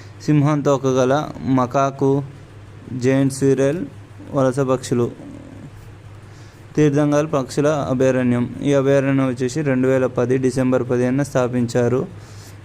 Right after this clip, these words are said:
దీనిలో అసోనోజెటాస్ న్యూట్రాన్స్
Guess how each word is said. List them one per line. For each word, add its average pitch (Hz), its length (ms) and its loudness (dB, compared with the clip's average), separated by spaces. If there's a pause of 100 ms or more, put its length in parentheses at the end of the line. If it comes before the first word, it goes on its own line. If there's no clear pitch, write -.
(260)
దీనిలో 143 600 2 (1300)
అసోనోజెటాస్ 139 1080 0
న్యూట్రాన్స్ 135 680 0